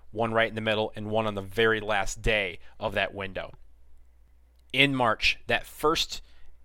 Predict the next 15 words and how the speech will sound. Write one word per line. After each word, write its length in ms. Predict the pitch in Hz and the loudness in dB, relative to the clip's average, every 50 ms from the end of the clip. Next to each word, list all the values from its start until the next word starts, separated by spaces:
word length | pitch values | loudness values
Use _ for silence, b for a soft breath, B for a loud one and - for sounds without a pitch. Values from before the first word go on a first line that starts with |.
| - | -10
match 380 | - 107 120 120 110 - - - | 0 2 4 4 4 2 -2 -2
date, 240 | - 113 87 78 - - - - - - - _ _ - - - - - - | 0 -2 -2 -2 -8 -16 -20 -20 -20 -20 -20 _ _ -20 -20 -20 -20 -12 -8
we 140 | 117 113 | -4 -2
have 200 | 107 120 101 101 - - | 0 0 0 0 -4 -6
a 100 | - 104 | -6 -8
few 280 | - - - 185 190 180 | -6 -4 -2 -2 -2 0
teams 380 | - - 165 151 139 127 120 | 2 4 4 4 4 4 2
that 120 | 127 123 110 | 2 4 4
are 120 | 113 107 | 4 4
available. 500 | 98 95 110 104 101 95 - 76 - - - | 4 2 2 2 0 -2 -6 -10 -14 -2 2
Belarus, 540 | - 135 135 135 131 131 131 131 127 - - | 4 6 6 6 6 4 2 0 0 4 6
Kazakhstan, 680 | - - 131 120 123 120 - - 139 127 123 120 117 | 8 8 8 6 4 0 0 2 4 4 4 2 2
Lithuania, 580 | 120 127 - - 135 123 120 120 117 113 110 107 | 2 4 4 4 4 4 2 2 2 0 0 0
Kosovo, 640 | - - - 139 123 - - 113 101 113 104 101 101 b b b b b b | 0 2 2 2 4 2 0 0 0 -2 -2 -2 -4 b b b b b b
Luxembourg, 720 | - 120 143 143 - - 135 120 113 117 113 113 113 110 104 | 0 0 0 0 2 -2 -2 0 2 4 4 4 4 2 -2